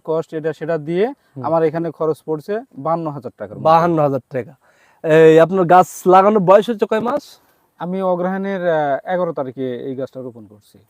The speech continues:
Speaker 2: অগ্রহায়ণ মাসের এগারো তারিখে?
Speaker 1: হ্যাঁ।
Speaker 2: তাহলে অগ্রহায়ণ, পৌষ, মাঘ, ফাল্গুন, চৈত, সরি, অগ্রহায়ণ, অগ্রহায়ণ, পৌষ, মাঘ,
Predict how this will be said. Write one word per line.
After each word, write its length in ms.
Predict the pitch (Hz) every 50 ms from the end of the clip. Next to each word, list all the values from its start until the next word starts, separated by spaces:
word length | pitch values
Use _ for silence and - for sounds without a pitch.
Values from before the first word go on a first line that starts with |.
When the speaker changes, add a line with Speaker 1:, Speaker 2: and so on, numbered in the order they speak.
| _ -
Speaker 2:
অগ্রহায়ণ 420 | 139 143 143 143 151 165 170 180
মাসের 300 | 185 190 175 - - 202 - -
এগারো 280 | - 175 165 170 160 143
তারিখে? 420 | 120 - 127 123 117 110 120 107
Speaker 1:
হ্যাঁ। 280 | 139 123 135 117 104 98
Speaker 2:
তাহলে 360 | _ _ _ _ - 143 147
অগ্রহায়ণ, 360 | 151 156 165 165 190 220 233 208 _
পৌষ, 560 | - 170 170 180 185 202 233 247 - - - 180
মাঘ, 340 | 156 151 160 175 196 220 - _ _ _
ফাল্গুন, 600 | - 156 151 160 160 156 185 190 208 233 247 254 _ _ _ _ _ _ _ _ _ -
চৈত, 280 | 160 160 151 131 - _ _ _ _ _ _ _ _ _ -
সরি, 160 | - 127 117
অগ্রহায়ণ, 280 | 127 156 143 151 147 151 - _ -
অগ্রহায়ণ, 520 | 165 165 170 170 185 185 165 135 113 104 - _ _ _ _ _ _ _ _ _ _ _ -
পৌষ, 440 | 165 160 175 185 226 220 - - - 151
মাঘ, 260 | 151 160 156 135